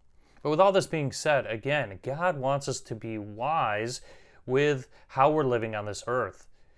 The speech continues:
Uh, we shouldn't be abusing the resources that we find here. We should be taking care of our earth. Even though the earth isn't our final home, it's our home right now. So God wants us to live wisely as we're here, as we're,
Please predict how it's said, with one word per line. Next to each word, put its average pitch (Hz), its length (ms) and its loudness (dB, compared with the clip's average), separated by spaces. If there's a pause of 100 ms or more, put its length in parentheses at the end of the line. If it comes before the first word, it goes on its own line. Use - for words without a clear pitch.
(220)
Uh, 104 140 -6
we 117 120 -6
shouldn't 180 240 0
be 175 120 0
abusing 151 500 2
the 139 80 0
resources 127 800 -2
that 113 120 0
we 113 100 -6
find 139 440 -4
here. 98 180 -8
We 120 140 -2
should 151 160 -6
be 165 120 -4
taking 165 400 -6
care 160 380 -4
of 127 140 2
our 107 140 2
earth. 98 380 -6 (380)
Even 151 240 -2
though 156 160 4
the 147 220 2
earth 143 340 4
isn't 135 260 0
our 120 120 4
final 123 560 -4
home, 120 500 -4 (320)
it's - 160 -6
our 165 120 4
home 156 300 0
right 139 220 2
now. 127 400 -2 (260)
So 127 200 2
God 139 420 4
wants 147 280 0
us 139 140 -4
to 135 120 -2
live 120 360 -4
wisely 117 720 -4 (220)
as 113 260 -2
we're 104 160 -4
here, 165 540 -2 (260)
as 113 280 -2
we're, 117 400 0